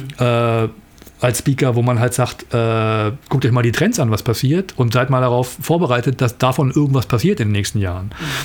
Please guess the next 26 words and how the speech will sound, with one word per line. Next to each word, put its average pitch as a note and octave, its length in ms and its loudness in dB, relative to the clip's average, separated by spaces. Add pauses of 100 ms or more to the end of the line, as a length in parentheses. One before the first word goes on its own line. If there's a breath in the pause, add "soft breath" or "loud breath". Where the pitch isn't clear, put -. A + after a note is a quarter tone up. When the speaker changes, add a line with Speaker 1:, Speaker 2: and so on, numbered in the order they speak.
(140 loud breath)
Speaker 2:
Das - 140 0
heißt C#3+ 160 2
jetzt C#3 160 0
nicht, E3 180 4
dass B2+ 120 2
die D#3 100 2
das C3 140 2
mit B2+ 120 0
der B2 60 2
Hand C3 160 2
am B2 100 2
Arm A2+ 160 2
jetzt A#2 200 2
schon B2 100 2
machen C3+ 240 2
können. A2+ 220 2
Es - 80 -6
muss B2+ 140 2
jetzt B2+ 140 0
nicht B2+ 140 2
jeder C3 240 2
irgendwie A#2 380 2
ein A2 320 2
virtuelles A2+ 340 0
Game D3+ 200 4
produzieren, A#2+ 580 0